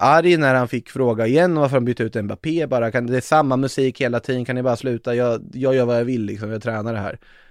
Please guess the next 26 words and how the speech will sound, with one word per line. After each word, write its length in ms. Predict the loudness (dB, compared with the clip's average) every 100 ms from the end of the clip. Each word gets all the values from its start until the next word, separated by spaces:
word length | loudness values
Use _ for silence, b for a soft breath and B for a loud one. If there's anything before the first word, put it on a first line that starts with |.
| b -8
Och 100 | -4
de 100 | 0
ska 120 | 2
väl 120 | 4
ändå 180 | 4 2
ha 60 | 2
haft, 340 | 0 -2 -12 _
liksom, 240 | -14 -8 -2
det 60 |
var 60 | 0
inget 160 | 0
bråk 520 | 2 4 6 4 0 -4
eller 120 | -2
öppen 360 | -2 -4 -12
konflikt 640 | -8 -8 -6 -6 -6 -10 -10
under 200 | -8 -4
måndagsträningen. 1000 | -4 -4 -6 -4 2 2 2 -2 -6 -10 b b b b b
Men, 500 | _ -10 -8 -8 -8
eh, 480 | -8 -10 -10 -10 -12 -14 -18 -14
det 140 | -8
är 160 | -6 -4
mycket 340 | -6 -6 -10
snack 320 | -8 -10 -10 -12
om 120 | -10
att 240 | -12 -14 -6 -4
Mbappés 640 | -2 -4 -4 -6 -8 -10